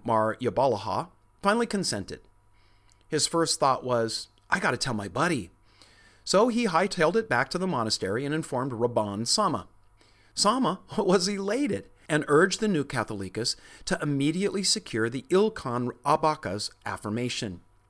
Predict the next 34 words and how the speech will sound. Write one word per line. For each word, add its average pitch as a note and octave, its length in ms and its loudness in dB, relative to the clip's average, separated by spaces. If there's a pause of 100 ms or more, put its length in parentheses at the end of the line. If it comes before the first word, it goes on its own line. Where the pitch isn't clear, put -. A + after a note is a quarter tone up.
(760)
The C#3 80 2
two D3+ 240 2
returned D#3 640 0
to D#3 120 -4
Moraga, D3+ 500 0
where B2 180 0
they C3 140 0
gathered B2+ 380 2
a C3+ 40 2
retinue B2+ 520 0
of C3+ 100 -4
church C#3 220 -4
officials B2 420 -4
and D3+ 160 -4
headed A2+ 280 -6
to G#2+ 100 -8
Tabriz. C3+ 640 -2 (760)
Abaka C3+ 520 4
was C#3 220 0
ensconced C3 600 -2
in B2+ 140 -2
the A#2+ 80 0
nearby A#2 340 2
mountain A#2 320 -2
retreat G#3+ 480 -4
where D#3 160 2
he D3+ 160 -4
liked G#2 260 -4
to B2+ 80 -4
spend F#2+ 280 -6
the G2+ 80 -4
summer. A#2 400 -2 (920)
The D3+ 100 -6
Ilkhan C#3+ 440 0